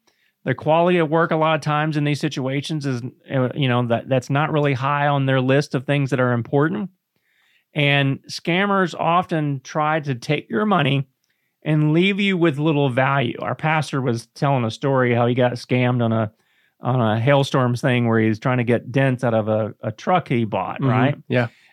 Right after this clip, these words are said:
Speaker 1: And, and so, uh, they made it look like they were working really hard. And they said that, "Hey, there's some things I ne-, I need to do here. We'll come back tomorrow, but I need you to go ahead and pay me half of,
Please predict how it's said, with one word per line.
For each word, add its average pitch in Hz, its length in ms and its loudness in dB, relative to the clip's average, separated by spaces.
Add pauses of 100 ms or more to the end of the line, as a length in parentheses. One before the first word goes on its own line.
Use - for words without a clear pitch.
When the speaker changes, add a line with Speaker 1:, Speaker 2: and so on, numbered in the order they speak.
Speaker 1:
And, 135 560 2
and 127 460 0
so, 127 720 4
uh, - 200 -6
they 139 280 -2
made 151 200 2
it 180 80 0
look 165 160 0
like 151 200 0
they 160 80 0
were 123 160 2
working 156 300 0
really 147 240 4
hard. 131 480 2 (500)
And 131 160 0
they 131 140 2
said 131 280 2
that, 123 100 2
"Hey, 135 100 2
there's 135 180 0
some 113 220 -2
things 139 260 0
I 127 100 2
ne-, 123 140 -2
I 127 120 0
need 123 180 2
to 110 80 0
do 170 320 4
here. 160 480 2 (340)
We'll 135 180 2
come 165 260 0
back 151 200 0
tomorrow, 139 400 2
but 127 140 2
I 127 60 4
need 143 220 2
you 143 80 2
to - 20 2
go 131 180 4
ahead 127 300 4
and 113 120 0
pay 127 220 2
me 123 240 2
half 123 420 -2
of, 107 240 -6